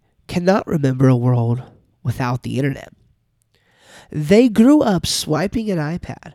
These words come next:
before they learned how to talk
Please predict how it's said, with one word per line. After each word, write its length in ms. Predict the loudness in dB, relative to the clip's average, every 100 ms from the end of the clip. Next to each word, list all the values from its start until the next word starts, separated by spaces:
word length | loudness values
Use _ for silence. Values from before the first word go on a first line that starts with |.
| _ _ -8
before 600 | -8 -6 -4 -2 0 -2
they 160 | 0
learned 360 | 0 2 0 0
how 140 | 0
to 80 | -2
talk 640 | -6 -6 -6 -6 -10 -20